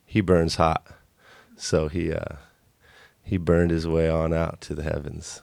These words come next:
a couple weeks ago. Um, but we have, you know, we all, he, he was just a big friend of all the Cage the Elephant guys and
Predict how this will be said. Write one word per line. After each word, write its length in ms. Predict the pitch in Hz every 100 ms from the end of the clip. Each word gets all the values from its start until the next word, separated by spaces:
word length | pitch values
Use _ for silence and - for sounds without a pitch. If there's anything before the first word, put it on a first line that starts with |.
| 147
a 40 |
couple 240 | - 76
weeks 240 | 76 76 -
ago. 300 | 73 73 73 _ - - - - - _ -
Um, 600 | 107 92 82 80 82 - _ _ _ _ - -
but 280 | 85 90
we 180 | 90 95
have, 280 | 98 92 85
you 120 | 92
know, 260 | 85 78 80
we 260 | 90 90 92
all, 320 | 87 85 -
he, 280 | - 120 123
he 180 | 110 123
was 220 | 110 92
just 200 | 95 -
a 60 | 92
big 280 | 78 101
friend 420 | - - 98 95 92
of 260 | 85 80
all 200 | - 90
the 80 | 87
Cage 320 | - 95 82
the 80 | 85
Elephant 400 | 87 85 - 82
guys 540 | 85 80 82 80 78
and 180 | 82 78